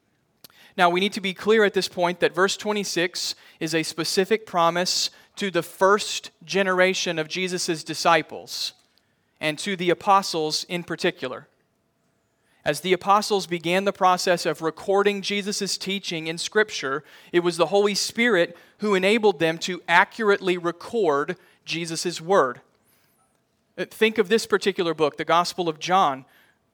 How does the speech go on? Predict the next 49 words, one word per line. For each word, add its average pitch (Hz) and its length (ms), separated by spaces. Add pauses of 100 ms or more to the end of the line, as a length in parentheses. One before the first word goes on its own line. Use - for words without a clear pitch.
This 185 180
gospel 202 440
was 175 200
written 190 420
towards 175 360
the 160 200
end 185 260
of 160 220
the 156 80
first 185 340
century 185 540
A 170 160
D, 170 260
so 151 380 (400)
somewhere 196 400
in 190 80
the 175 80
neighborhood 180 400
of 160 80
forty 185 420
to 165 120
fifty 190 400
years 170 580 (160)
after 208 680 (240)
the 180 160
events 170 400
of 180 120
Jesus' 175 560
life. 147 560 (800)
How 226 200
could 233 280
John 185 500
write 185 300
an 185 80
accurate 190 480
testimony 165 720
after 175 260
so 190 240
much 170 240
time? 185 320
I 185 100
can't 247 220
remember 185 320
what 180 140
I 175 80
had 175 240
for 156 100
lunch 170 400
yesterday. 123 560